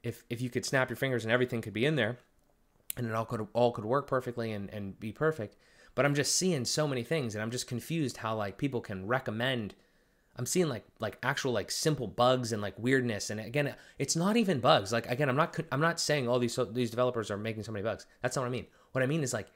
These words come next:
it's like, you, it's like user experience,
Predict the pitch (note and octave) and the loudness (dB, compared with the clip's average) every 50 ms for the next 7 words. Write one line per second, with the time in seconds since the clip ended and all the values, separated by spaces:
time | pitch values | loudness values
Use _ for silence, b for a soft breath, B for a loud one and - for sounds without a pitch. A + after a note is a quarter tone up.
0 | b b b b b C#3 B2+ - - C#3+ C3+ G#2+ - - _ _ b b b b | b b b b b -4 -2 0 0 0 0 -2 -4 -12 _ _ b b b b
1 | b b b _ _ _ _ _ _ - A#2+ A#2 A#2 C#3 E3 - - - C3+ - | b b b _ _ _ _ _ _ -12 -8 -6 -2 -2 -4 -4 -4 -6 -2 0
2 | D#3 C3 G#2+ A2 A#2+ D#3 G3+ G#3+ E3+ E3 C3+ A#2 - - - - - C#3 D3 C#3+ | 0 -2 0 -2 0 2 2 2 2 2 0 -2 -2 -4 -6 -2 0 0 2 2
3 | A#2+ G2+ F2+ E2+ - - - | 0 -2 -4 -6 -6 -6 -8